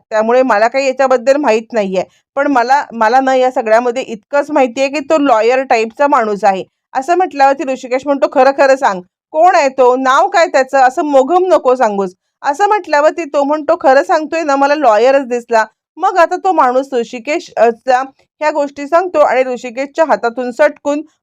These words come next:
बाजूला होतो, जेणेकरून ऋषिकेशच्या डोक्यामध्ये आता सौमित्राचा विचार यावा आणि सौमित्राचा विचार येऊन या सगळ्यामध्ये आता तो सौमित्रवरती संशय घ्यावा.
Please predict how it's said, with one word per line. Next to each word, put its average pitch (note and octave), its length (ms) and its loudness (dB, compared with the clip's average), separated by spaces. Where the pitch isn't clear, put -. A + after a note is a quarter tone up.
बाजूला A#3 420 2
होतो, F#3+ 380 -4
जेणेकरून C#4 600 -2
ऋषिकेशच्या C4 600 -2
डोक्यामध्ये A3 720 0
आता B3 320 0
सौमित्राचा D4 680 0
विचार A#3+ 360 0
यावा B3+ 360 4
आणि C#4 160 -6
सौमित्राचा C#4 720 0
विचार A#3+ 360 0
येऊन B3 320 -2
या A#3+ 140 2
सगळ्यामध्ये G#3+ 600 0
आता B3 380 0
तो - 380 -8
सौमित्रवरती A#3+ 840 0
संशय C4+ 440 0
घ्यावा. F#3 300 -2